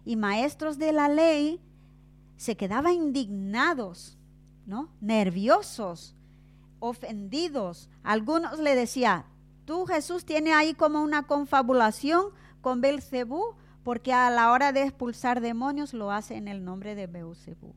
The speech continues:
Belzo-, Belcebú". Lucas once, quince, vamos. Todo eso ya lo con-,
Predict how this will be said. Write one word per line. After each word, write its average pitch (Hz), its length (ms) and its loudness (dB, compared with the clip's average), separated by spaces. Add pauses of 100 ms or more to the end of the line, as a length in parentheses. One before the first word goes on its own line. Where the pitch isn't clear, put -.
(140)
Belzo-, - 380 -12 (140)
Belcebú". 160 560 -10 (420)
Lucas 294 540 -6
once, 349 400 -6 (840)
quince, 196 440 -8
vamos. 190 500 -6 (4000)
Todo 349 220 -8
eso 392 200 -10
ya 349 200 -6
lo 294 140 -12
con-, 240 200 -14